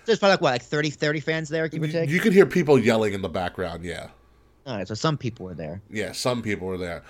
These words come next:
Speaker 1: All right,
Speaker 2: But what
Speaker 1: so,
Speaker 2: I
Speaker 1: okay, maybe.
Speaker 2: Yeah, but what I find brilliant about this in general is that, you know, when you're, like, when you're in, when you're in some sort of family, like, the,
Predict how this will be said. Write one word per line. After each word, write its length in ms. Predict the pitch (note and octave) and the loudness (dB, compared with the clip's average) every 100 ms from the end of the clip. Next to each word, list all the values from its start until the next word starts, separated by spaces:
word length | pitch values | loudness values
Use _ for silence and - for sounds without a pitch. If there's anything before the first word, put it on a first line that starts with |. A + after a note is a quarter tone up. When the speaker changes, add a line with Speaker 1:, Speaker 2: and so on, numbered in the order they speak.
| - | 0
Speaker 1:
All 120 | C3 | 0
right, 200 | F2 D#2+ | 0 0
Speaker 2:
But 80 | B2+ | 2
what 180 | C#3+ D3 | 4 4
Speaker 1:
so, 80 | |
Speaker 2:
I 40 | C3+ | 2
Speaker 1:
okay, 180 | C3 B2 | 0 0
maybe. 320 | E3 F#2 F#2 A#2+ | 0 -2 -4 -2
Speaker 2:
Yeah, 160 | C#3 | -2
but 100 | A2 | 0
what 140 | C3+ G3 | 0 0
I 60 | |
find 260 | G#3+ G#3+ B2+ | 0 -2 0
brilliant 400 | G#2 B2 C#3+ C3 | 0 2 0 -2
about 420 | G#2 G#2+ G#2+ G2 | -4 -4 -4 -4
this 360 | G#2+ G2+ - - - - _ _ A#2+ | -6 -6 -10 -16 -20 -20 _ _ -6
in 180 | A#2 | -6
general 480 | G2 A2 A2+ B2+ A#2+ | -4 -2 -2 -2 -2
is 160 | A2 F#2 | -2 -2
that, 320 | G2+ G2 F#2+ - _ _ _ _ _ _ - | -4 -4 -6 -14 _ _ _ _ _ _ -4
you 140 | C3 | -2
know, 480 | B2 A2+ G#2 G#2+ F2 _ - | 0 0 0 -4 -8 _ -16
when 360 | A2+ A2+ B2+ | -6 0 0
you're, 320 | B2 A#2+ A#2 | 2 0 0
like, 220 | A2 G#2+ G#2 | 0 -2 -2
when 120 | A#2 | -2
you're 120 | C#3+ | -2
in, 200 | C3 A#2 | -4 -6
when 180 | - A#2 | -8 -6
you're 160 | A#2+ A#2 | -4 -4
in 160 | G#2 | -6
some 260 | - G#2+ G2 | -6 -6 -4
sort 240 | - G#2+ | -2 -2
of 80 | G2 | -4
family, 400 | - G2+ G2+ G2+ | -4 -4 -2 -4
like, 380 | G2 G2 F2 - | -4 -4 -8 -12
the, 260 | F#2+ F#2+ | -12 -12